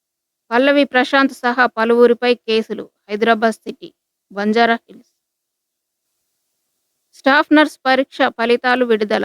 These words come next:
అభ్యంతరాలుంటే ఈ నెల ఇరవైలోగా తేల్పాలి, తెలపాలి బోర్డు. హైదరాబాద్.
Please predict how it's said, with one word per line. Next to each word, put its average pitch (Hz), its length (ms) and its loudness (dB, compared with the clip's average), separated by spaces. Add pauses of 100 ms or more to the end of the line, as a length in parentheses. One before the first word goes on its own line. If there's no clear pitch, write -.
(120)
అభ్యంతరాలుంటే 240 1000 0
ఈ 226 140 -6
నెల 233 260 -2 (580)
ఇరవైలోగా 262 560 4
తేల్పాలి, 226 640 -6 (140)
తెలపాలి 226 540 -4 (580)
బోర్డు. 208 420 -2 (1900)
హైదరాబాద్. 226 540 -2